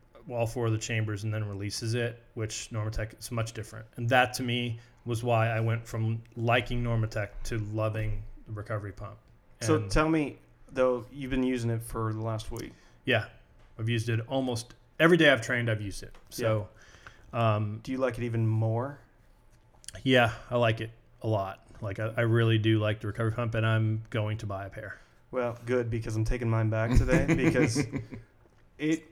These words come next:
Speaker 2: was like night and day from using it every day to not using it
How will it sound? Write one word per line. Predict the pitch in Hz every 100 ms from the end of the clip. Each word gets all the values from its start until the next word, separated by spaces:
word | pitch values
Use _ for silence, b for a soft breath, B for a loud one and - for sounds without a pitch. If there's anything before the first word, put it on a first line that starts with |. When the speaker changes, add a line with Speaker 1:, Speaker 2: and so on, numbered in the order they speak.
| -
Speaker 2:
was | 131 127 117
like | 123 117
night | 120 123 120
and | 123 113
day | 113 113
from | 113 117 110 107
using | 113 117 120
it | 113
every | 113 113
day | 113 120 120 120
to | - 113
not | 107 110 113 113
using | 113 113 117
it | 117